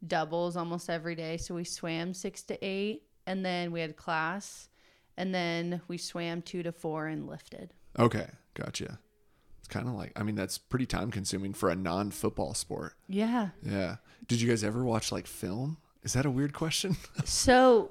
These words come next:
Speaker 1: we did record ourselves underwater. They have this, like, stick that goes in the water with a camera, and we would do that maybe once a month.
Speaker 2: Okay.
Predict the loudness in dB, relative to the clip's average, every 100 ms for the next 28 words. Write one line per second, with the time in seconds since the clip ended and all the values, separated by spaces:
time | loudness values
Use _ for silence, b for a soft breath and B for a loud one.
0 | -4 2 6 6 6 4 8 8 6 4
1 | 2 -2 2 2 4 4 4 2 2 2
2 | 2 4 2 2 2 0 -2 -2 -6 -6
3 | -6 -8 -12 -12 -8 -6 -6 -4 -6 -4
4 | -4 -2 -4 -2 -2 -2 -4 -4 -8 -8
5 | -4 -2 -2 -2 -2 -4 -4 -4 -2 -2
6 | -4 -6 -6 -6 -4 -6 -6 -6 -6 -8
7 | -6 -6 -8 0 4 4 2 -4